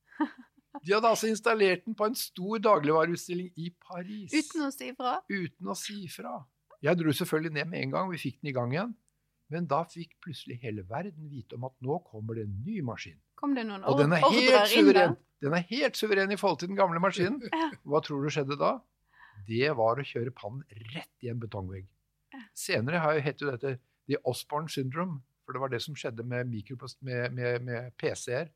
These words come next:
Speaker 1: Mm.
Speaker 2: Da Osborne kom med sin første P C-en, laptopen, og så kommer I B M med sin, og så sier Osborne, «Nei, nei, nei, nei, vent, om tre måneder har vi en som er mye bedre.»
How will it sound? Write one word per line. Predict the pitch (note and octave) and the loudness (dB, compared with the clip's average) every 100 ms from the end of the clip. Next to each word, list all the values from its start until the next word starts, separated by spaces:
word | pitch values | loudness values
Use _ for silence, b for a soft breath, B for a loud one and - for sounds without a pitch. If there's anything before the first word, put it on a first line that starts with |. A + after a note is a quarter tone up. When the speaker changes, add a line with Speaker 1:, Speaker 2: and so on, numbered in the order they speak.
| - | -8
Speaker 1:
Mm. | C4+ A#3 G3+ | -6 -6 -10
Speaker 2:
Da | - C3 | -8 -6
Osborne | A#2 - C3 C3+ | -6 -6 -8 -4
kom | B2 G#2 | -4 -4
med | A#2 | -8
sin | C3+ | -10
første | - - D#3+ - - D3+ | -10 -10 -8 -8 -6 -6
P | - C3+ | -2 -4
C-en, | - D#3 F3 | -2 -4 -2
laptopen, | B2+ B2+ - C3 F3+ G#3 _ _ _ _ _ _ _ _ _ - | -4 -6 -6 -4 -4 -4 _ _ _ _ _ _ _ _ _ 0
og | C#3 C#3+ D3 | 2 4 2
så | B2+ D3+ - | 2 0 0
kommer | B2+ B2 | -2 0
I | C3 | 0
B | C3 | 0
M | A#2+ C3 | 0 0
med | D3 | -2
sin, | - F#3 | -2 -2
og | A3+ | -4
så | D3+ | -8
sier | - C#3 | -6 -4
Osborne, | B2 A#2 - C#3 - _ | -4 -6 -4 -4 -6 _
«Nei, | D3+ G3+ | -4 -2
nei, | G#3+ | -2
nei, | G3+ | -6
nei, | F#3 F3 | -6 -4
vent, | F#3 G3+ - | -4 -6 -10
om | D#3 | -10
tre | C#3+ D3+ | -8 -6
måneder | E3+ C#3 E3+ D3+ | -4 -4 -4 -4
har | D#3 | -2
vi | |
en | C#3 | -4
som | - D#3 | -4 -6
er | E3 | -4
mye | D3+ D3+ | -4 0
bedre.» | D3 C3 D#3+ | 0 -2 -4